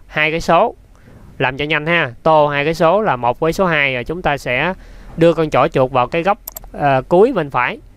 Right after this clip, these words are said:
của cái, ờ, vùng đó. Chúng ta sẽ kéo một, hai, ba, bốn,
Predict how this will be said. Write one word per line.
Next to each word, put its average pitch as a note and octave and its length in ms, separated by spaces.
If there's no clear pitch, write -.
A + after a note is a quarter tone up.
của D3 140
cái, G3 340
ờ, D#3+ 120
vùng C3 240
đó. D3+ 240
Chúng F3+ 140
ta E3+ 100
sẽ D3+ 140
kéo F3+ 360
một, A#2+ 280
hai, C3+ 320
ba, C#3 300
bốn, D#3 340